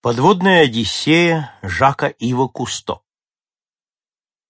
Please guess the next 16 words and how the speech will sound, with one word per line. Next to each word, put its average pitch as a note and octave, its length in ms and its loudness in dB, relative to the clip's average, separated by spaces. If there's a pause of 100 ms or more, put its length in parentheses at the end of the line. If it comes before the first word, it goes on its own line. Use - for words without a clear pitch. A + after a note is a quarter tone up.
(240)
Знаменитый D#3+ 640 2
французский C#3 680 0
исследователь G#2+ 680 -2
подводного F#2+ 560 -4
мира F#2 540 -4 (160)
Жак G2 380 -2
Ив B2 240 -10
Кусто - 540 -4 (180)
сказал: G#2+ 580 -6 (1040)
"Раньше F3+ 460 2
природа E3+ 500 2
устрашала G#2+ 640 -2
человека, G2 580 -4
а F#2+ 80 -8
теперь G#3 300 -2
человек A2+ 720 -2